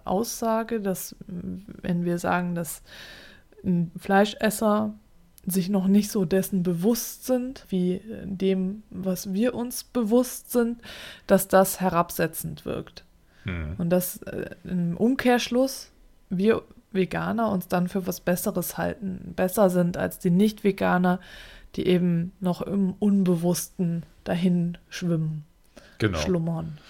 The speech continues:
Speaker 1: wie auch immer.
Speaker 2: Also ich hatte zu diesem Thema oder Problem oder wie man auch immer, immer da, äh, das jetzt benennen mag,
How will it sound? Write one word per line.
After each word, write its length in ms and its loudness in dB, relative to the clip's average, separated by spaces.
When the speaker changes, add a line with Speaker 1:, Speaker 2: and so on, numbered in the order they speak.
Speaker 1:
wie 100 0
auch 80 -2
immer. 340 -4
Speaker 2:
Also 200 -2
ich 120 -2
hatte 460 0
zu 300 -2
diesem 680 -2
Thema 420 0
oder 160 0
Problem 400 -4
oder 160 -4
wie 80 -8
man 180 -6
auch 140 -12
immer, 240 -8
immer 220 -6
da, 680 -4
äh, 60 -10
das 160 -6
jetzt 140 -8
benennen 360 -4
mag, 220 -2